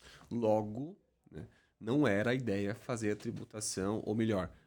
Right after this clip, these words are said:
alterar ou mexer na tributação do patrimônio, como é o caso, por exemplo, do I P T U, I P V A e T C M D. Mas incluíram lá também esses tributos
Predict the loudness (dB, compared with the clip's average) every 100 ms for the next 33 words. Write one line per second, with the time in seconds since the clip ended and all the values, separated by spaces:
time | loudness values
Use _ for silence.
0 | -6 -2 -2 2 2 4 2 2 0 0
1 | -2 -2 -2 -6 -4 -4 -2 -4 -4 0
2 | 6 6 6 2 -2 0 0 0 -2 -2
3 | 0 2 4 4 0 0 -4 -4 0 2
4 | 6 4 4 0 0 0 0 -4 -8 _
5 | _ -14 -4 -2 0 2 4 4 2 -10
6 | _ _ _ _ -2 2 4 4 4 2
7 | 2 2 4 4 4 2 0 -2 0 -2
8 | -4 -18 _ _ -6 -4 -4 -2 0 0
9 | 0 -4 -16